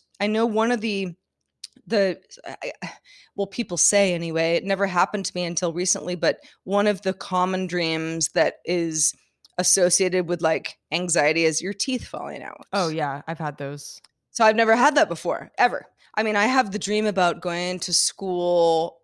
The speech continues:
Speaker 1: and I never went to class and now I'm not gonna graduate. Have it pretty
Speaker 2: Sure.
Speaker 1: regularly, you know? And every single time when I wake up, I'm like, "Sarah, you know you <laughs> graduated already. It wasn't real.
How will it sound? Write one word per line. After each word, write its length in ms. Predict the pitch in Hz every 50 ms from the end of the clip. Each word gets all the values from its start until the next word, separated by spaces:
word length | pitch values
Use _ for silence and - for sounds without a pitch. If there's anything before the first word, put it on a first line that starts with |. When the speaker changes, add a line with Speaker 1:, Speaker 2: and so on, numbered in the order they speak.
| -
Speaker 1:
and 640 | - - 180 175 170 170 170 160 160 165 165 160 - - -
I 400 | - 170 165 170 170 165 165 165 170
never 300 | 170 170 165 165 160 165
went 200 | 165 170 - -
to 80 | - 170
class 600 | - - 185 175 165 160 160 165 165 165 - -
and 140 | - 160 180
now 140 | 165 151 160
I'm 120 | 165 160
not 160 | 160 156 151
gonna 140 | - 165 165
graduate. 520 | 165 160 139 117 113 - - - 151 - - _ _
Have 280 | - - 220 214 202 196
it 120 | 190 - - _ _ _ _ _ _
pretty 220 | - 427 440 508
Speaker 2:
Sure. 200 | 508 494 508 466 381
Speaker 1:
regularly, 720 | 320 311 302 - 226 - 160 156 135 98 73 80 - 175 - -
you 80 | 196
know? 220 | 190 180 185 208 214 _ - - - -
And 240 | - 208 196 190 - _ -
every 300 | - 220 214 190 233 269
single 240 | - - 262 262 269
time 260 | - 285 311 320 302
when 120 | 262 233
I 60 | 214 202
wake 240 | 208 220 233 226 285
up, 120 | 285 269 -
I'm 120 | 208 196
like, 280 | 196 185 175 170 - - _ _ _ _ _ _ _ _
"Sarah, 720 | - - - - - 320 339 320 233 180 147 131 139 143 156 165 -
you 160 | 208 240 262 254
know 260 | 247 247 254 254 277
you 160 | 294 277 269 233
<laughs> 540 | 277 294 277 294 311 247 240 208 214 233
graduated 100 | 208 180
already. 500 | 175 185 180 185 180 170 160 156 165 - - _ _ - - - _ -
It 160 | - 226 247
wasn't 460 | 233 240 233 233 226 208 254 254 -
real. 400 | - 254 302 302 269 220 185 151